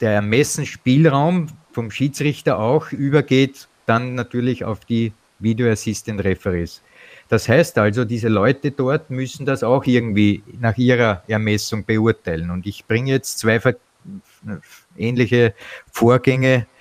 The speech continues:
in der Bundesliga und die stellen wir dann im Kontext zu diesem Rapid-Foul. Ich erinnere an das Foul bei Lass gegen Rapid, als in der letzten Minute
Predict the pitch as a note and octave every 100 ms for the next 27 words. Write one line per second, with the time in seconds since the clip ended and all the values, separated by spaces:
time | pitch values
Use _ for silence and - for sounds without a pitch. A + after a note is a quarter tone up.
0 | - - _ - A#2 A#2 A2+ B2 C3+ C3+
1 | C#3 C3+ D#3+ D#3 D#3+ - - _ _ B2+
2 | A2+ C3 B2+ - B2+ C3+ C3+ C3 B2+ B2
3 | - B2+ B2+ C3 - B2+ A#2+ A#2+ A#2+ A#2+
4 | G#2+ F#2+ - E2 E2 F2+ F#2+ G#2 G#2+ C#3+
5 | D3 D3+ C#3+ C3 - - G2+ B2 C3 A#2
6 | G#2 G2+ A#2+ - A2+ G2+ F#2+ F2+ D#3 F3+
7 | - - _ _ _ - G#2 B2 A2+ A2+
8 | A2 A#2+ - A#2+ A2+ C#3+ - D3 D3